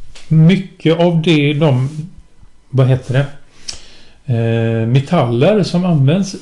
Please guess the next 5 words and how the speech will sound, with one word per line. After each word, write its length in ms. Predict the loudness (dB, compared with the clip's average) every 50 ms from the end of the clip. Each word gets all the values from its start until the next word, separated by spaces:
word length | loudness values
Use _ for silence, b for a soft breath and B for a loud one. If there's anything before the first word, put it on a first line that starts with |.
| -6 -4
i 140 | -2 0
dagens 600 | 0 2 2 2 2 0 0 -2 -2 -4 -4 -4 -2
enheter 640 | -2 0 0 -2 -4 -4 -6 -8 -6 -6 -4 -4
kommer 500 | -6 -6 -4 -2 -2 -2 -2 -2 -4 -6
från 400 | -6 -6 -6 -6 -4 -4 -4 -6